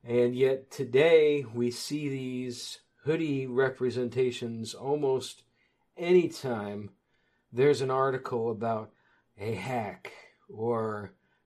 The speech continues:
a bad cybersecurity incident.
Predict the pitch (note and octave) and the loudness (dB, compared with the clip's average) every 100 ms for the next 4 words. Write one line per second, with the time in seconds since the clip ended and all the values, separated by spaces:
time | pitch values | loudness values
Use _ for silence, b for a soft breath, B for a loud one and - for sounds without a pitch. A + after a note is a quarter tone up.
0 | _ B2 A#2 A2+ A2 A2 _ _ _ _ | _ -4 -2 -2 -4 -12 _ _ _ _
1 | _ _ _ - D#3 C#3 C3 B2+ A#2+ A2+ | _ _ _ -4 0 2 2 0 -2 -8
2 | _ _ _ _ _ _ - D#3+ C#3+ B2+ | _ _ _ _ _ _ -6 0 2 2
3 | B2 - B2 - C3 A#2+ A2 A2+ A#2 A2+ | 0 -2 -10 -4 0 0 0 -4 -6 -6
4 | A#2 G#2 F#2+ F2+ | -6 -6 -8 -10